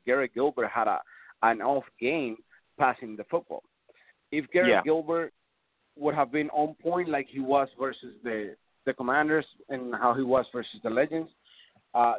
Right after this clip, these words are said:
Speaker 1: it would have been a different game. I don't think it's a trap game for the Fleet at all. I think, uh, as long as, uh, Philip Nelson keeps the, you know, keeps the football away from that very good Memphis defense right now,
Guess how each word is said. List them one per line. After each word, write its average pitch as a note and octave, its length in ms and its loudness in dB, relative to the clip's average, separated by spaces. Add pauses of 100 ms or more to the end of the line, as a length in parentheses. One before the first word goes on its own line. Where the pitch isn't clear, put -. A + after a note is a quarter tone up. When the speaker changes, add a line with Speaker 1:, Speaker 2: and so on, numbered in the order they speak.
Speaker 1:
it D3 140 -10
would D3+ 160 -2
have D#3+ 100 -4
been D3 140 -4
a C3 60 -6
different B2 420 -8
game. A#2 280 -4 (440)
I E3 100 4
don't G#3+ 180 -8
think E3+ 200 -10
it's D#3+ 100 -16
a D3 60 -16
trap C#3 260 -8
game C3+ 220 -10
for B2+ 80 -16
the A2+ 160 -14
Fleet C3+ 280 -6 (140)
at A#2 80 0
all. A#2 320 -2 (400)
I A2+ 260 4
think, B2 300 -6 (320)
uh, G#2 240 -2
as A2+ 140 -6
long C#3+ 160 0
as, C3+ 80 2 (160)
uh, A2 240 2 (100)
Philip D3 260 0
Nelson D3 440 -4 (480)
keeps C#3 260 -6
the, C3+ 140 4
you B2 100 0
know, G#2+ 160 -4 (220)
keeps C#3 180 0
the C3+ 80 -2
football D3+ 300 2
away C#3 400 2
from A#2+ 140 -8 (140)
that G#2 220 -4 (340)
very B2+ 220 -2
good C3+ 200 -6
Memphis B2+ 420 -14
defense B2+ 400 -10 (560)
right B2+ 200 2
now, A#2+ 300 -2